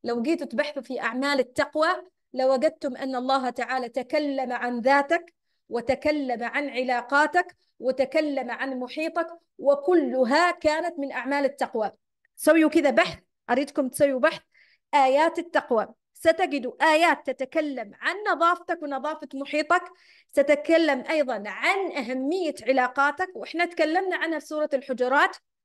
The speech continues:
ستتكلم أيضا الآيات تقوى عن ذاتك، ستجد هذه الآيات موجودة. بس ابحثوا، سويوا كما يقولوا إيش؟ آه، سيرش بالعربي، يسووا، سووا بحث.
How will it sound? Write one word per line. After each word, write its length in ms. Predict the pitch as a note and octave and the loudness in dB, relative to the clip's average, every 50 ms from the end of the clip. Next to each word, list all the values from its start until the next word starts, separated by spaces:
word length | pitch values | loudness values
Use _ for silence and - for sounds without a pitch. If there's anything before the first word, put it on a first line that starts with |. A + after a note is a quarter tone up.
| _ _ _ _ _ _ _ _ _ | _ _ _ _ _ _ _ _ _
ستتكلم 840 | - D4 C#4 C#4+ C4+ C#4 C#4+ C#4 C#4+ D#4+ E4 E4+ E4+ E4 D#4 D4 | 0 0 4 4 4 4 4 2 2 0 2 2 0 0 -2 -4
أيضا 320 | C4+ D#4+ D#4+ D#4 C4 D4 C#4 | -6 -6 -6 -6 -4 -4 -2
الآيات 640 | C#4 C4 A#3 - C#4 C4+ C4 C#4 D4+ D4+ D4 - | -2 -4 -4 -2 -2 0 4 4 4 2 0 -2
تقوى 320 | - D#4+ D#4 - D#4+ D#4 - | -4 -4 -2 -2 -4 -4 -2
عن 220 | - C4+ C4+ B3+ A3 | -2 -2 -2 0 0
ذاتك، 500 | C4 B3 G#3+ - - D#3 _ _ _ _ _ _ _ _ _ _ _ _ _ _ _ _ _ _ _ _ _ _ | 0 0 -2 -4 -10 -18 _ _ _ _ _ _ _ _ _ _ _ _ _ _ _ _ _ _ _ _ _ _
ستجد 420 | - D#4 D4+ F#4 G#4+ D#4+ F#4 C4+ | -2 -2 0 2 2 2 2 2
هذه 300 | C4+ D#4 F4+ F4+ F4+ D4 | 2 2 2 0 0 -4
الآيات 420 | D#4 - D4+ D4+ D#4 F4 E4+ E4+ D4+ | -4 -2 0 0 0 0 0 -2 -4
موجودة. 460 | C#4+ C4+ B3+ A3+ C#4 C#4 A#3+ G#3 G#3+ | -4 -4 -4 -4 -6 -8 -8 -8 -6
بس 300 | A3 F#4+ - - - - | -6 -6 -6 -4 -4 -4
ابحثوا، 400 | C#4 - - F4+ F#4+ F#4 F#4+ G4 | -2 0 2 2 2 4 2 0
سويوا 320 | F#4+ E4+ D#4 D#4 D#4+ E4+ | 2 2 2 2 2 -2
كما 220 | E4 E4 D4+ C#4 D4 | -2 -2 -2 -2 -2
يقولوا 380 | D4 D4 D#4 D4 D4 C#4+ D#4 | -4 -4 -4 -4 -2 0 0
إيش؟ 240 | E4 D#4 - - _ _ _ _ _ _ _ _ _ _ _ _ _ _ _ - | 0 -2 -4 -12 _ _ _ _ _ _ _ _ _ _ _ _ _ _ _ -10
آه، 240 | G#3 A3 A3 G#3 G#3 | -8 -4 -4 -4 -4
سيرش 500 | G#3 - C#4+ C#4 C#4+ A#3+ - - - G#3+ | -4 0 2 2 2 2 -2 -8 -6 -4
بالعربي، 520 | A#3+ A#3 G3 G#3+ A3+ G#3+ G3 G3+ F#3+ - - | -4 -2 0 0 0 0 0 -4 -6 -6 -8
يسووا، 380 | A#3+ - C#4+ C#4+ C#4+ B3 - | -8 -2 0 0 0 -2 -6
سووا 240 | - - D#4+ D#4+ C#4 | -4 -4 -2 -2 0
بحث. 360 | G#3 - - - - _ _ | -2 -2 -4 -4 -16 _ _